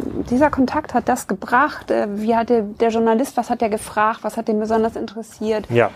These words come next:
Speaker 1: Was habe ich dadurch gelernt? Wie wird mein Produkt draußen im Markt gesehen? Das ist ein ganz feines Instrument P R für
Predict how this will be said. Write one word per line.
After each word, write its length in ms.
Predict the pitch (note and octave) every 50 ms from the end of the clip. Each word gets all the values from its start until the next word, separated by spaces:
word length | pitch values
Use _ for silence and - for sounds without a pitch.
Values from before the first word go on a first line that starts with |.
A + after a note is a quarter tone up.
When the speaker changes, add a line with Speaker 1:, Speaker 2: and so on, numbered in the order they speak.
| - -
Speaker 1:
Was 140 | A2+ -
habe 100 | - -
ich 100 | A#3 -
dadurch 360 | - G#3+ A3 A3 G#3+ A#3+ - -
gelernt? 340 | A3 G3 G#3 G3+ G#3 G#3
Wie 140 | G3+ A#3 -
wird 120 | A#3 A#3 -
mein 200 | A3 A3+ A3+ A3
Produkt 440 | - B3 G3 C4+ D4 - - -
draußen 300 | - F#3 F3+ F#3 F3+ G#3
im 140 | F#3+ F#3 G3
Markt 240 | F#3 F#3 F#3 F#3+ -
gesehen? 280 | - F3+ F#3+ F#3 F3+ F3+ - - - - -
Das 160 | - A3 -
ist 140 | D4+ - -
ein 100 | D4 B3
ganz 260 | A3 A#3 C#4 F#4 -
feines 640 | - - - C4+ A#3+ B3 B3+ B3 C4 B3+ - - - - - - - - - - - - _ _ _ _ _ _ _ _ _
Instrument 520 | A3 A#3 A3 - - - G#3+ G#3+ A#3+ C4+ C4
P 80 | C4
R 260 | - - G#3+ G#3 G3+
für 400 | G3+ - - - F#3 F#3 F3+ F#3